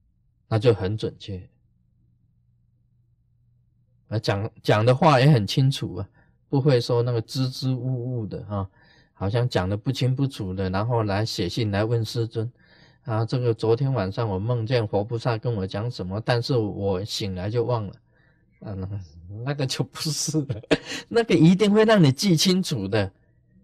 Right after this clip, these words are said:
然后你又讲说，“哎，佛菩萨跟我讲什么啊？啊，啊，前面那三句讲啊，啊，你家，啊，后面那三句讲他家。”啊，这个，这个不用问了，一定要很清楚，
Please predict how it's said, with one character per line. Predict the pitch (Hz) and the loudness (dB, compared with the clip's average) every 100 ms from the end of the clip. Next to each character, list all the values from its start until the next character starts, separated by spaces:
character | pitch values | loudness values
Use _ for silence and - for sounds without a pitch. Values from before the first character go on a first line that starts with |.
| _ _ - | _ _ 0
然 | 135 | 2
后 | 190 175 | 4 4
你 | 143 127 123 | 2 0 2
又 | 151 180 | 4 4
讲 | - 113 | 4 2
说 | 120 147 | 4 4
，“哎， | 143 | 4
佛 | 131 139 | 4 2
菩 | 160 | 2
萨 | 165 151 | 4 2
跟 | 156 135 | 2 2
我 | 104 | 0
讲 | - 107 131 | 0 -2 -2
什 | 98 | -2
么 | 101 | 2
啊？ | 117 117 - - - _ | 2 2 0 -10 -20 _
啊， | - 104 101 101 101 _ _ _ _ | -2 2 2 2 -2 _ _ _ _
啊， | - 104 | -6 -4
前 | - - 113 | -2 -2 2
面 | 147 131 131 | 4 2 2
那 | 135 | 0
三 | 127 139 139 | 2 2 2
句 | 139 135 113 | 0 -2 0
讲 | 113 87 95 | 0 0 -4
啊， | 90 - _ _ - | -8 -10 _ _ -4
啊， | 98 101 | -2 0
你 | 107 95 92 | -2 -2 -4
家， | - 123 120 123 127 _ _ _ _ | -4 0 2 0 -2 _ _ _ _
啊， | 90 | -4
后 | - 123 | 2 2
面 | 120 117 | 2 0
那 | 120 | 0
三 | 120 123 | 0 -2
句 | 123 123 | -2 -4
讲 | 107 87 82 | -2 -4 -4
他 | - 113 117 | -4 0 0
家。” | 127 117 117 117 _ - _ _ _ _ | 2 2 2 -4 _ -20 _ _ _ _
啊， | 113 104 - | -8 -8 -6
这 | 135 | -4
个， | 110 104 98 95 - _ _ 156 | -2 -2 -4 -8 -16 _ _ -4
这 | 185 | 0
个 | 151 135 | 2 4
不 | 151 | 6
用 | 143 127 | 8 8
问 | 151 127 | 8 6
了， | 107 90 | 4 2
一 | 127 | 2
定 | 156 180 | 2 2
要 | - | 2
很 | 156 120 | 4 4
清 | - 180 185 | 4 2 2
楚， | 196 147 107 | 0 0 -2